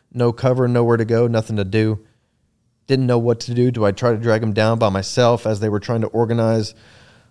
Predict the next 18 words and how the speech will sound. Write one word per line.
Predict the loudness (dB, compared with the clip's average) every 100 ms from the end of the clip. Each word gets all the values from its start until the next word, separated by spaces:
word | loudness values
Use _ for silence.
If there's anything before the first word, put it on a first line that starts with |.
| _ -12
a |
squad | -10 0 4 4 2
to |
suppress | -4 -6 -2 -2 -2 0
that, | 2 2 0 -4
to | -10
get | -2 -2 0
guys | 2 2 2
up | -2 0
there | 0
to, | 0
to | -4 -6 -8
take | -4 -4 -4
him | -4 -2
down | 0 0
this | -2 -4
long | 0 0 0
ladder? | 0 0 0 -2